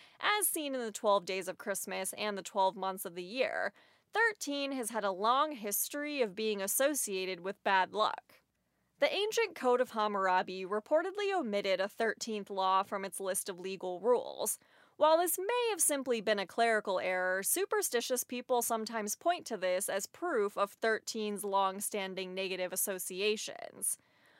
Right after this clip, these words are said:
According to biblical tradition, thirteen guests attended the Last Supper,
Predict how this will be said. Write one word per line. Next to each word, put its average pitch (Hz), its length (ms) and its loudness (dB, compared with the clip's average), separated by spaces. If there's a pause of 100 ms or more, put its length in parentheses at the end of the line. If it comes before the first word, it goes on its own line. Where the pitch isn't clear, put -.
(180)
According 427 400 2
to 403 100 2
biblical 226 480 2
tradition, 190 840 -4
thirteen 370 580 2
guests 196 360 2
attended 202 480 -4
the 180 80 -4
Last 185 400 2
Supper, 123 480 0